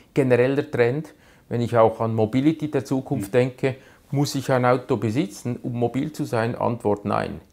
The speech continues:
Speaker 1: Vielleicht wird das institutionelle Besitzer von Automobilflotten sein, die einen Mobil-, Mobility Service organisieren und ich nutze auf der anderen Seite Mobilität und muss das nicht besitzen.
Speaker 2: Mhm.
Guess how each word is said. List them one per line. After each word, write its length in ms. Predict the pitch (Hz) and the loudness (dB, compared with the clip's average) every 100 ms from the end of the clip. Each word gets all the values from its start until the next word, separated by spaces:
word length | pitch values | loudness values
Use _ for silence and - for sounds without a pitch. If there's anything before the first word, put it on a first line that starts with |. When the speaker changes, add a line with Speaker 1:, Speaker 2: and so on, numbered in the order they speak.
| _ - _ - | _ -20 _ -6
Speaker 1:
Vielleicht 380 | 123 117 113 | 2 2 2
wird 200 | 127 123 - - | 0 -2 -2 -2
das 180 | 113 - | -2 -2
institutionelle 840 | 131 - 110 117 110 120 127 139 | -8 -8 -8 -8 -6 -2 0 0
Besitzer 540 | - 104 147 151 - - - | -2 -6 -6 -8 -10 -10 -12
von 220 | - 113 107 | -8 -4 0
Automobilflotten 960 | 107 113 110 107 143 160 151 160 175 | 0 0 -2 -2 -4 0 0 0 -4
sein, 320 | 156 139 151 175 - - - | -2 -2 -2 -6 -10 -16 0
die 160 | 151 | 2
einen 300 | - 135 131 | 4 4 4
Mobil-, 500 | 127 120 131 147 143 - | 4 4 4 4 4 2
Mobility 500 | 127 117 131 165 175 | 2 2 2 0 -2
Service 440 | 156 151 147 151 - | -2 2 2 2 0
organisieren 800 | 139 147 139 143 123 131 131 139 | 0 2 2 0 -2 -2 -4 -6
und 240 | 127 120 | -6 -6
ich 140 | 131 139 | -6 -4
nutze 340 | 135 - 127 | -4 0 0
auf 100 | 123 | 0
der 120 | 117 | 0
anderen 320 | 110 135 131 | 0 0 -4
Seite 520 | 113 110 117 - 123 117 - - _ _ - | -2 -2 -2 -4 -6 -6 -12 -20 _ _ -4
Mobilität 920 | 127 117 120 113 110 101 110 123 - | 0 2 0 -2 0 2 4 2 -2
und 200 | 127 117 | -8 -4
muss 320 | 117 117 - | -4 -4 -6
das 220 | 113 - | -6 -4
nicht 220 | 117 107 - | -6 -6 -8
besitzen. 520 | 101 107 - 113 | -8 -10 -14 -16
Speaker 2:
Mhm. 60 | 104 | -18